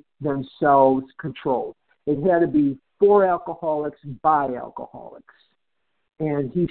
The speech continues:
saw that very clearly. And he knew that if he subsidized them to a great degree,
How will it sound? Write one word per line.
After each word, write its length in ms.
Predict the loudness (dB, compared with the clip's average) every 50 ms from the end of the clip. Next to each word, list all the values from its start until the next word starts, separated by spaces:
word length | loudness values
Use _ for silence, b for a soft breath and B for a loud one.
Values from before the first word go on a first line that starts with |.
| -4 -2 4
saw 220 | 4 6 6 6 4
that 300 | 2 2 2 0 -4 -6
very 280 | -4 -2 -2 -2 -2
clearly. 680 | -2 -6 -8 -6 -4 -2 0 0 0 -2 -4 -6 -12 -18 -20 _ _ _ _ _ _ _ -12
And 120 | -10 -10 -8 -8
he 60 | -6
knew 360 | -4 -2 2 2 2 2 2
that 120 | 0 0 -2
if 100 | -4 -4 -6
he 180 | -8 -8 -8 -6 _
subsidized 760 | 0 0 0 0 0 0 0 2 2 0 0 0 -4 -6 -8 -8
them 360 | -8 -6 -8 -8 -10 -12 -14 _ _ _ _ _
to 140 | -2 0 0
a 40 | 0
great 380 | 0 0 0 2 2 2 0 -2
degree, 520 | -4 -2 2 4 4 4 4 2 0 -2